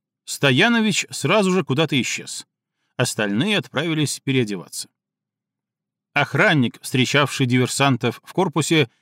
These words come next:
хотел было сразу же отделить Стинова,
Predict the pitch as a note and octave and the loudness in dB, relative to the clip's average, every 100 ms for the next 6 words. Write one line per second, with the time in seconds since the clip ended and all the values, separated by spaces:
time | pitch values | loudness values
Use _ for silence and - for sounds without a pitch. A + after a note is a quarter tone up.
0 | _ - C#3 G3 G#3+ E3 F3+ D3+ C#3+ F#3 | _ 0 0 2 2 2 2 2 0 2
1 | D3+ D#3+ - C#3+ A#2+ F#3+ E3+ - - A#2 | 2 2 2 0 0 0 0 -2 0 0
2 | G2 E2 D#2+ | 0 -6 -14